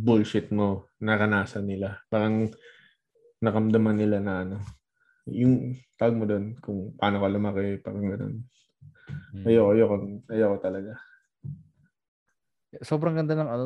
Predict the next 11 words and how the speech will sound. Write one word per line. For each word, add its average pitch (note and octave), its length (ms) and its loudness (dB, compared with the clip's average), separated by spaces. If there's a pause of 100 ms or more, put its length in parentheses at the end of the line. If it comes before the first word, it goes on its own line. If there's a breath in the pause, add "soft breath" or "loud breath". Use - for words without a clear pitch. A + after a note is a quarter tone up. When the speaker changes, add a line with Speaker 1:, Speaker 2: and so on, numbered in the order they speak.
Speaker 2:
mo, A#2+ 160 -2 (200)
ng A2 180 -2 (1000)
ginawa A#2 400 8
mo A2 320 2
sa - 160 -6
experience G2+ 640 -2
mo. F#2+ 240 -4
Kasi G2 360 -4 (480)
normally, A#2 440 4
di G#2 120 0
ba, G2 280 0